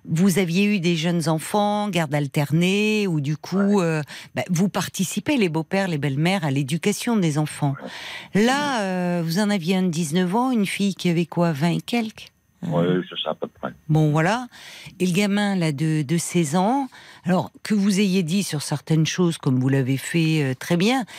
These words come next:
Speaker 1: mais après, euh, écoutez, le linge, euh, voyez, le linge, euh,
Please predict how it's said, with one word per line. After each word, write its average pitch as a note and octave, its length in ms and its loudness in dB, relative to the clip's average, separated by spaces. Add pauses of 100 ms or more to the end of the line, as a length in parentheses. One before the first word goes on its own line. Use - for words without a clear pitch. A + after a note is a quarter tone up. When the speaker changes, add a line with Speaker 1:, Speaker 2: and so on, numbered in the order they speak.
(200)
Speaker 1:
mais G3 240 4
après, A#3 680 -2
euh, C#3+ 400 -2
écoutez, - 340 -2
le G#3 160 2
linge, G#3 560 -2
euh, D#3+ 460 0 (480)
voyez, A#3 260 2
le G#3 160 2
linge, G#3 400 0
euh, D3 220 0